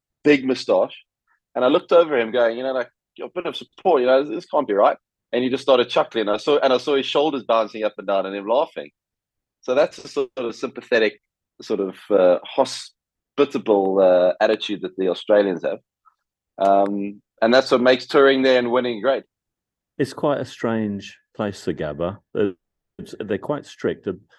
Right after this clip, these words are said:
Speaker 2: photographer, I think in the same series, was thrown out for, uh, popping a beach ball back to the crowd,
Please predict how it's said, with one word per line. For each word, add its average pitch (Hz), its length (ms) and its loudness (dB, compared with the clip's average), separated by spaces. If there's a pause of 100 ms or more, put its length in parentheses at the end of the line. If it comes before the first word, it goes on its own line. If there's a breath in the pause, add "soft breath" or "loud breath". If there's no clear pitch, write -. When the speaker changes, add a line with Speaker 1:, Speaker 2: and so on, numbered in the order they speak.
(140)
Speaker 2:
photographer, 110 640 -6
I 113 60 -10
think 165 180 -8
in 135 60 -4
the 95 60 -6
same 92 200 -10
series, 95 300 -8
was 92 180 -10
thrown 104 400 -6
out 92 260 -8 (460 soft breath)
for, 92 260 -4 (240)
uh, 90 140 -4 (280)
popping 101 300 -6
a 95 60 -4
beach - 440 -4
ball 76 240 -6
back 80 340 -12
to 98 100 -10
the 87 100 -4
crowd, 85 520 -8